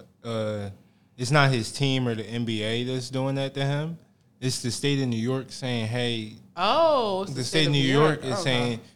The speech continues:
Speaker 1: "No, y'all can't be in these buildings if y'all not vaccinated."
Speaker 2: Found it.
Speaker 1: So if New York is saying, "Y'all can't be in these buildings if y'all not vaccinated," and then the team in the N B A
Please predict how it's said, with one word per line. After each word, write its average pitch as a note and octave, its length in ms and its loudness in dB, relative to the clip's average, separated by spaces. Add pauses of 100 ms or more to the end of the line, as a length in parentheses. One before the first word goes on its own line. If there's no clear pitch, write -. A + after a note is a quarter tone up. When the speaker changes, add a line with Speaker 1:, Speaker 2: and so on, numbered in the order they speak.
(340)
Speaker 1:
"No, B2+ 320 2
y'all A#2+ 280 2
can't A#2+ 340 -2
be A#2+ 140 0
in A#2 80 0
these A2 180 -2
buildings A#2+ 380 -2
if G#2+ 160 -6
y'all A2 120 -2
not G2 200 -4
vaccinated." G#2 640 -4
Speaker 2:
Found C3 260 -10
it. B2+ 300 -14 (960)
Speaker 1:
So A2+ 500 2 (160)
if A#2 260 -2
New A#2 100 -2
York C3+ 300 2
is B2 120 0
saying, A#2 220 2
"Y'all A2 140 4
can't A2 280 0
be A2+ 120 2
in A2 60 0
these G2+ 160 -4
buildings A2+ 360 2
if G#2 140 -4
y'all G#2+ 160 0
not G2+ 240 -2
vaccinated," G#2 680 -2 (420)
and A#2 200 0
then A2+ 280 0
the G2+ 120 -4
team C3 440 0
in A2+ 120 -2
the G2+ 80 -6
N A#2 220 -2
B G#2+ 220 0
A B2+ 340 0